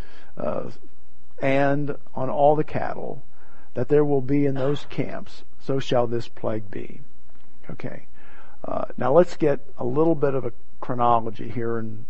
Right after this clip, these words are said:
chapter fourteen. Let me see if I can kind of rip through this pretty quickly. Uh, I think I've got about ten points here, but I, hopefully it will sort of pull this chapter together, because this is a, this is a, a very important chapter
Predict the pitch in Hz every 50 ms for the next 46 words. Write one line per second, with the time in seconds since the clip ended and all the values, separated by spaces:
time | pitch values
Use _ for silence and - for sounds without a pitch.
0 | - - - 131 113 - - - - - - 73 73 - - - - 127 - -
1 | - - - - 123 - 135 120 - 131 123 120 - 120 113 117 117 - - 127
2 | - - - - 135 139 - - - 139 131 123 113 127 120 - - - 123 120
3 | 113 - - 147 143 - - - - - - 127 - - - - - - - -
4 | - - - - - - - - - - - - - 120 127 127 113 117 117 117
5 | 123 117 117 117 113 - 127 - - - - - - - - - - 131 139 143
6 | 127 - 156 165 170 165 160 - - - - - - - - - - - - 143
7 | 160 - - 135 127 127 131 - - - 123 120 120 - 120 - - - 127 120
8 | 107 - - - 156 156 151 151 156 139 131 131 127 - - - - 139 139 139
9 | 135 - - 117 113 117 110 139 147 143 123 117 120 123 - 143 143 147 226 233
10 | - 190 143 - 127 113 110 - - - - - - - - - - - - -
11 | - - 160 214 - 233 185 143 143 117 120 - - 135 113 131 143 165 196 202
12 | 175 143 135 - 170 180 - - 143 135 - 151 156 165 180 - - - 110 117
13 | 123 123